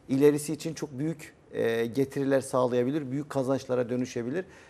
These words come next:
Biz bu anlamda, e, Roxy ofislerimizi de, e, e, oradan gelip burada yatırım yapmayı düşünen tüm, e, yurttaşlarımızı da,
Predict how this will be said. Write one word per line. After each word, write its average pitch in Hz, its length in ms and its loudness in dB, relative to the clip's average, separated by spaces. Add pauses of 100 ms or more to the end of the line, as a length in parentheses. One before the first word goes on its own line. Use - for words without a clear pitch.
(160)
Biz 139 140 -6
bu 156 120 2
anlamda, 127 680 0 (340)
e, 120 280 2
Roxy 135 380 2
ofislerimizi 120 760 -2
de, 156 280 2 (120)
e, 113 80 0 (1160)
e, 113 120 -4 (600)
oradan 131 400 2
gelip 135 340 0
burada 131 220 0
yatırım 131 360 0
yapmayı 131 400 -2
düşünen 131 400 -2 (380)
tüm, 165 320 -2
e, 113 300 0
yurttaşlarımızı 117 960 2
da, 165 180 4